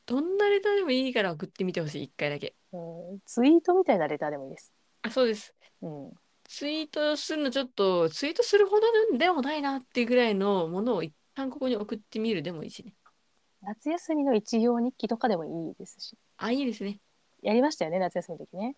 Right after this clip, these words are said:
Speaker 1: ああ、やりました。
Speaker 2: 毎日一行日記書くやつね。
Speaker 1: うんうんうんうん。
Speaker 2: 天気も一緒に書いて。
Speaker 1: で、八月に入ったら、は-、あの、日記がてら、あの、一日ずつ日記を、日記音声配信をするってどうですか？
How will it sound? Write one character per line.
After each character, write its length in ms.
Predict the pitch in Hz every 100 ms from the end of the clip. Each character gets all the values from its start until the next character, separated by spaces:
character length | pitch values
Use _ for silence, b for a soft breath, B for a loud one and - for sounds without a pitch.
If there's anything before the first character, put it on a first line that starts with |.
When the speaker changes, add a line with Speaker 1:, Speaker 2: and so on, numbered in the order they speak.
| -
Speaker 1:
あ 60 |
あ、 260 | 233 202 185
や 140 | 170
り 40 | 170
ま 60 | 180
し 40 |
た。 60 | 190
Speaker 2:
毎 160 | 226
日 260 | 214 202 208
一 220 | 190 -
行 180 | 175 156
日 160 | 151 156
記 120 | -
書 60 | - - -
く 120 | -
や 20 | -
つ 120 | -
ね。 60 | 208
Speaker 1:
う 20 |
ん 20 |
う 40 | 165
ん 20 |
う 40 |
ん 440 | 156 170 - 151 139
う 40 | 180
ん。 100 | -
Speaker 2:
天 240 | - 190 165
気 140 | 160
も 100 | 151
一 60 | -
緒 140 | 165
に 80 | 160
書 60 | 151
い 80 | 156
て。 200 | - _ _ _ _ -
Speaker 1:
で、 80 |
八 340 | - 220 214 370
月 200 | 427 415
に 120 | 262
入 180 | 208 170
っ 40 |
た 160 | - 170
ら、 220 | 135 - _ _ _ _
は-、 120 | 202 196
あ 140 | 190 175
の、 240 | 160 160
日 200 | 160 165 - _ -
記 180 | 277 277
が 100 | 302
て 140 | 254
ら、 260 | 180 151 - _ _ - - -
あ 200 | 175 156
の、 640 | 147 143 139 135 - - -
一 280 | - 165 202
日 200 | 196 196
ず 120 | 214
つ 240 | 240 175 - _ _
日 200 | 175 160 -
記 180 | 247
を、 580 | 262 254 247 247 240 - _
日 220 | 185 190 190
記 160 | - 277
音 220 | 277 269
声 160 | 254 269
配 220 | 254 269
信 100 | 208
を 20 |
す 120 | 151 143
る 60 |
っ 20 |
て 80 | -
ど 100 | -
う 20 | 147
で 80 |
す 80 | -
か？ 120 | -